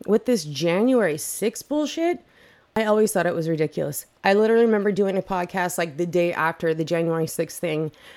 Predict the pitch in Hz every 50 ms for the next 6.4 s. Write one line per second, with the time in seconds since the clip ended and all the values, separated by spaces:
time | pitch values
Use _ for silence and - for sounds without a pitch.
0 | - - - _ _ _ - 208 202 196 202 - - 196 196 202 208 208 185 -
1 | 190 196 302 - - 226 175 156 147 143 165 160 143 147 - 165 151 160 214 220
2 | 202 208 254 359 415 - - 508 494 - - - 381 381 - - 330 311 277 302
3 | 349 330 254 190 175 175 190 277 294 - - 208 170 156 139 135 151 160 254 339
4 | 403 392 349 370 370 370 381 349 - 320 302 311 269 269 285 277 - - 233 220
5 | - - 208 214 226 - 214 214 - - - 196 190 190 170 143 165 180 185 214
6 | 202 160 147 107 95 - - -